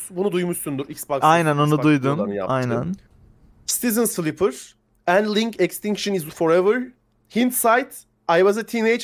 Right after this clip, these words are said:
Speaker 1: Echo Col-, Exo-, E-, I Was a Teenage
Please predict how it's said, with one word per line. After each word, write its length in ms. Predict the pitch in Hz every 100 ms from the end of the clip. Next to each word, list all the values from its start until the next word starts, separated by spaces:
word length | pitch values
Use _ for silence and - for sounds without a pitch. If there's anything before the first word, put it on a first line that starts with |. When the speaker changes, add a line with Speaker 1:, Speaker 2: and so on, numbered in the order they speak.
| -
Speaker 1:
Echo 440 | 175 - - 202 -
Col-, 240 | 170 165 160
Exo-, 640 | 160 - - 170 170 - _ -
E-, 60 | 156 156 _ _ _ _ _ _ _ _ _ 151
I 120 | 175
Was 220 | 202 202
a 80 | 214
Teenage 360 | 226 220 214